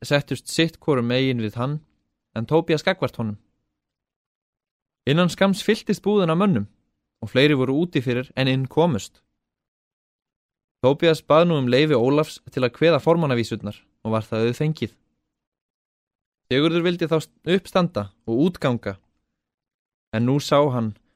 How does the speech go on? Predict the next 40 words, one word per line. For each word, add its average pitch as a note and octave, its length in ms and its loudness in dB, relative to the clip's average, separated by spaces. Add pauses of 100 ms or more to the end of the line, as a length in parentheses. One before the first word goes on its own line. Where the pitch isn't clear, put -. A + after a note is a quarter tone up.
(140)
að G#2+ 80 -6
það B2 120 0
var B2 100 0
með A2 100 -2
ráði D3 320 2
gert - 320 -6
að G#2+ 140 -8
þeir A#2 160 -4
feðgar C3 400 0
höfðu A#2+ 180 -6
sest C3+ 240 -6
næstur C3+ 400 -4
honum A2+ 300 -2 (180)
sinn D#3 320 -2
til D3+ 160 -8
hvorrar A#2+ 300 -2
handar, D3+ 320 -4 (680)
því B2 140 0
að A#2 80 0
þeir C3+ 160 0
héldu F3 340 2
honum D3 160 0
í B2 80 -4
klemmu D#3 400 0
á B2+ 80 -2
milli D3+ 200 -4
sín. G#2 180 -8 (1200)
Umbrot D3+ 400 0
stóðu D3 400 -2
þau C3 140 0
ekkert, - 320 -10 (580)
því B2+ 160 0
að C3 140 2
ekki D#3+ 320 -4
hafði D3 260 0
hann B2+ 160 -4
helmingsafl E3 720 -2
við A2 80 -2
annan B2+ 240 -2
þeirra, G2+ 220 -4